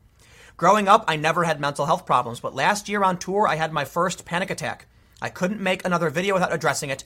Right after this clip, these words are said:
I couldn't fake a smile." On stage next to her was Dan Howell, a veteran YouTuber who also took a year-long hiatus before he recently returned with a video where he came out as gay. Howell spoke about how trapped he felt as a YouTube creator,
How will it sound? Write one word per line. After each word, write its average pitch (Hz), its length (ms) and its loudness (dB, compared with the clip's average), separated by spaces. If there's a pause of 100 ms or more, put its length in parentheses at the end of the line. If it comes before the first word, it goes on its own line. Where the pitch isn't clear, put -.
(200)
I 135 80 -4
couldn't 156 340 -8
fake 127 240 -6
a 123 60 -8
smile." 151 480 -2 (840)
On 147 160 0
stage 165 320 -4
next 190 180 -2
to 170 60 0
her 143 60 -2
was 139 120 -6
Dan 139 200 -4
Howell, 175 340 -4 (440)
a 147 80 -4
veteran 190 320 2
YouTuber 180 460 0
who 165 220 -4
also 226 360 4
took 190 320 -4
a 156 60 -4
year-long 175 440 0
hiatus 151 560 -2 (300)
before 175 240 -2
he 160 120 -4
recently 175 340 -2
returned 160 340 -4
with 147 100 -8
a 139 40 -4
video 131 460 -2 (320)
where 165 100 -2
he 165 60 -2
came 147 160 -4
out 135 60 -2
as 123 100 -6
gay. 165 320 -2 (320)
Howell 175 260 2
spoke 185 380 0
about 156 160 0
how 170 100 2
trapped 190 420 0
he 185 100 -8
felt 151 240 -2
as 139 100 -8
a 135 40 -12
YouTube 202 280 -6
creator, 127 380 -8